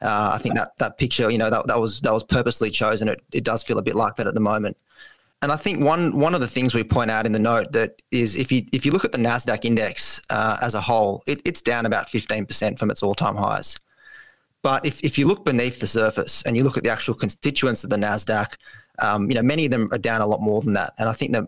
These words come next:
I think the data point we, we call out is that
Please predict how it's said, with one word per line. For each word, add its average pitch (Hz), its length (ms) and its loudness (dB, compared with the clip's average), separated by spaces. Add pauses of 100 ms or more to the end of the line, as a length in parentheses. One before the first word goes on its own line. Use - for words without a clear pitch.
(100)
I 117 60 -2
think 117 180 -2
the 117 40 2
data 117 300 0
point 117 240 -2
we, 107 260 0
we 110 200 0
call 107 260 2
out 113 220 0
is 104 140 -4
that 104 200 -2